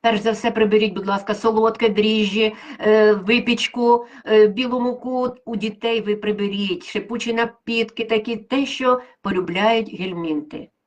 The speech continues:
Не дайте їм цього харчування. А ми можемо дати до двох років: ми рекомендуємо, е, дві-три добавочки, щоб ви знали.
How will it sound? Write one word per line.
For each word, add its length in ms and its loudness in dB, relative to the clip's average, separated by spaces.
Не 180 2
дайте 420 0
їм 120 -4
цього 220 0
харчування. 880 -12
А 160 0
ми 220 2
можемо 460 0
дати 680 -6
до 280 -2
двох 380 0
років: 720 -2
ми 180 0
рекомендуємо, 1080 -2
е, 400 -2
дві-три 520 -2
добавочки, 760 -6
щоб 260 -2
ви 140 6
знали. 420 -2